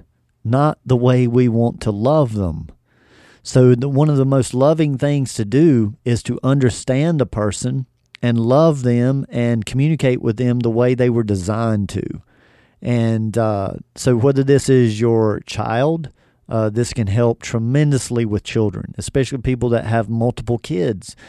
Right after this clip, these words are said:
because you can't raise, well, you can, if you raise the children the same, you get different results with all of them.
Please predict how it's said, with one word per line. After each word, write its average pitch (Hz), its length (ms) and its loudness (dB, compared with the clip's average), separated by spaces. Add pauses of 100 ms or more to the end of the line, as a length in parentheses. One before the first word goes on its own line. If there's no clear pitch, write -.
(360)
because 131 380 0
you 135 80 -2
can't 151 360 -2
raise, 139 640 2 (380)
well, 117 260 2
you 110 160 -2
can, 123 520 0
if - 260 -2
you 120 80 0
raise 131 380 2
the 120 80 -2
children 120 440 0
the 101 80 -4
same, 135 480 -2
you 107 80 -4
get 117 240 -4
different 120 300 -4
results 107 560 -4
with 107 120 -6
all 147 240 0
of 95 180 -2
them. 98 200 -10